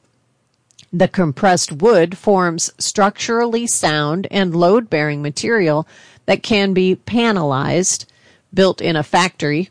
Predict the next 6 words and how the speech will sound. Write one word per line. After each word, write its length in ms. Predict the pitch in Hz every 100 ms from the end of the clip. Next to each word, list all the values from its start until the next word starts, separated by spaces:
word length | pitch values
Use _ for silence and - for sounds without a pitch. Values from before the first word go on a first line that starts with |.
| _
rather 380 | 160 147 147 147
than 220 | 147 135
on 180 | 135 135
site, 460 | - 208 160 156 _ _ _ _ _ _ _
for 220 | - 175
construction. 840 | - 165 - 202 185 - - 92